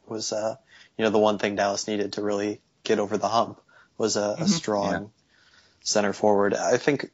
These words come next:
Speaker 1: Urruti's definitely an upgrade over Perez and Texera, but I still don't know if he's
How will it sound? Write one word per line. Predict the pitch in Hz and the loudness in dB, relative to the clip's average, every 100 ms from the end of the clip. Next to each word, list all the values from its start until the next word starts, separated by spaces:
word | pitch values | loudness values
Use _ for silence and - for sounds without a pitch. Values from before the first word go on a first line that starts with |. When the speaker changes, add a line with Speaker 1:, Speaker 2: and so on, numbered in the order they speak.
| - | 0
Speaker 1:
Urruti's | 123 135 135 | 4 6 4
definitely | 117 123 127 113 | 4 0 0 -2
an | 104 | -2
upgrade | 107 127 117 | 0 2 4
over | 104 101 101 101 - | 2 0 -2 -4 -4
Perez | 110 104 101 98 - | -2 0 0 -2 -4
and | 107 101 98 | -8 -8 -8
Texera, | - 101 - 107 104 98 | -4 -2 0 2 0 0
but | 104 98 _ _ _ _ _ - | -2 -2 _ _ _ _ _ -6
I | |
still | 107 120 | 2 4
don't | 117 | 4
know | 104 | 2
if | 101 | 2
he's | 107 104 | 0 -2